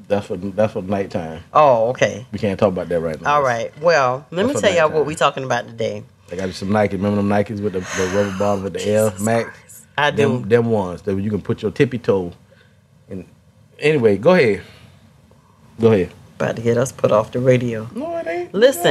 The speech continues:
Speaker 1: ahead.
Speaker 2: so what are we talking about today? We are talking about, um, should a married woman have a man as her best friend?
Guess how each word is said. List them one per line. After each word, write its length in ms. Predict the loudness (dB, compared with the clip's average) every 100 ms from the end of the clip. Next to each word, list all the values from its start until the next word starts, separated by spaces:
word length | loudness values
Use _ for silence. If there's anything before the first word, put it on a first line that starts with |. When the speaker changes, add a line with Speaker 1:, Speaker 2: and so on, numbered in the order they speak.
| 2
Speaker 1:
ahead. 60 | 0 -8 _ -4
Speaker 2:
so 140 | 0
what 180 | 2 2
are 60 | 0
we 100 | 0
talking 320 | 0 0 -2
about 220 | -4 -4
today? 280 | -10 -16 -16 _ _ _ _ -16 -16 -18 -20 -20 _ -4 0
We 160 | 4
are 160 | 4 4
talking 440 | 4 2 2 0
about, 760 | 0 0 0 -2 -6 -10 -12 -20 _ _ -2
um, 640 | 2 2 2 0 -6 -12 -16 -20 -20 -20 -20 -20 -20 -16
should 500 | -6 -4 0 2 0
a 120 | 0 0
married 600 | 2 4 4 2 -2 -4
woman 600 | 0 0 0 -4 -10 -14
have 300 | -4 0 0
a 60 | 0
man 600 | 0 0 0 -2 -4 -6
as 200 | -8 -6
her 140 | -6
best 320 | 0 0 0 -6
friend? 460 | -8 -8 -8 -12